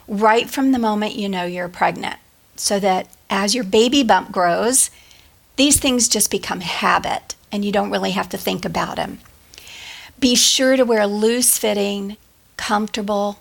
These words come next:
clothing, including a good support bra. Choose supportive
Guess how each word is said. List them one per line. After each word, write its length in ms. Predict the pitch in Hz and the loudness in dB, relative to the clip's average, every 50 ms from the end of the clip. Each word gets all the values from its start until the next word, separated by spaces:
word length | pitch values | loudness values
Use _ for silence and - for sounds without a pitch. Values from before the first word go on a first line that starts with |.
| _ _ | _ _
clothing, 680 | - - - 190 180 185 185 180 - - - - - - - _ | -18 -6 -2 -2 0 0 -2 -2 -4 -6 -6 -10 -12 -16 -16 _
including 580 | - 226 196 - - - 214 208 202 202 196 185 | -6 -6 -6 -6 -4 0 0 2 2 2 0 -2
a 80 | 180 175 | -2 -4
good 560 | 170 - - 190 185 185 185 185 180 175 - - _ | -6 -4 -2 0 2 2 2 2 0 -4 -10 -14 _
support 600 | - - - - - 170 - - 180 175 - - | -2 0 0 0 -2 -4 -2 0 0 0 0 -2
bra. 280 | - 156 - - - 190 - - _ _ _ _ _ _ _ _ _ _ _ _ _ _ - - - - - - - - - - - _ _ | -4 -6 -6 -6 -8 -12 -16 -20 _ _ _ _ _ _ _ _ _ _ _ _ _ _ -20 -20 -20 -18 -18 -18 -20 -20 -20 -20 -20 _ _
Choose 440 | - - - 285 262 262 262 262 247 | 0 0 2 2 2 2 2 2 2
supportive 1080 | - - - - 196 180 - - - - 220 208 214 214 214 226 240 247 254 262 269 - | 2 2 2 0 -2 -4 -8 -14 -2 0 2 2 4 4 2 4 2 2 2 0 -2 -4